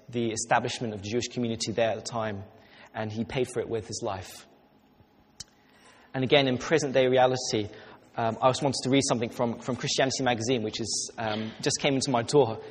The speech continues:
uh, on Tuesday this week. Um, and, and, and it's got an article here about the, uh, the,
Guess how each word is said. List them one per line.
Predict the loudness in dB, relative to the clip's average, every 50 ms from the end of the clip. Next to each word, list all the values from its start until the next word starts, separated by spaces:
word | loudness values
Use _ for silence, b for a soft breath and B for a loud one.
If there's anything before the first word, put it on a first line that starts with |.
| B B B
uh, | -2 0 2 2 2 0
on | 0 -2 -2
Tuesday | -2 0 0 0 2 2 2 2
this | 2 0 -2 0
week. | 0 0 0 -2 -6 -14 B B B B B B B B B B -4
Um, | 0 0 2 2 2 0 0 -4 -8 -12 -18 -20 -20 -20 -20 -20 -20 _ _ _ _ _ _ _ _ _ -4
and, | -2 0 0
and, | 2 2
and | 2 2 2 2 2 0
it's | 2 2
got | 4 6
an | 8
article | 8 6 6 2 0 0
here | 2 4 4 4 4
about | 2 2 4 4 4 4 2 -2 -2
the, | 0 0 0 0 0 -2 -4 -6 -8 -12 -18 -10 -8
uh, | -6 -6
the, | -6 -8